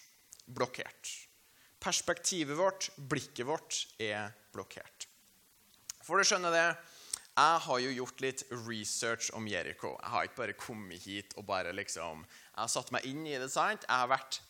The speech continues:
på Google, vært på internett, vet du. Eh, og, og du kan google det her selv om du ikke tror meg, sant? Internett har alltid rett, har jeg hørt. Og jeg husker første gangen jeg hørte om Josva. Ok,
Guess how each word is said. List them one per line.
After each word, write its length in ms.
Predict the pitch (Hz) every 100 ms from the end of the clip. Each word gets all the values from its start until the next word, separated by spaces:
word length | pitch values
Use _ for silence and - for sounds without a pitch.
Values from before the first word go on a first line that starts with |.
| _ -
på 80 | 190 165
Google, 400 | 202 202 226 277 - - - - - - - -
vært 240 | 160 185
på 120 | 208 208
internett, 560 | 202 202 202 226 -
vet 160 | 220 240
du. 80 | 285 403 330 - - - -
Eh, 500 | 156 165 170 175 175 165 180
og, 380 | 208 214 214
og 160 | 196 196
du 60 | 196 214
kan 180 | 214
google 360 | 190 196 143 151
det 80 | 170
her 160 | 165 160
selv 300 | 175 180 247
om 80 | 190
du 60 | 180
ikke 200 | 170 156
tror 180 | 160 123
meg, 180 | 139 233 220
sant? 320 | 190 226 247
Internett 400 | 151 - 147 156
har 120 | 170 -
alltid 420 | 139 127 - 160
rett, 240 | - - -
har 100 | 190
jeg 100 | 208
hørt. 220 | 294 - - - - - -
Og 180 | 185 233 254 - - - - _ -
jeg 120 | - 262
husker 180 | 262
første 320 | - 269 - 233
gangen 240 | 226 202
jeg 120 | 214
hørte 240 | 254 190 220
om 80 | 226
Josva. 320 | 143 120 - - - _ _ _ _ _ _ _ - -
Ok, 240 | 131 123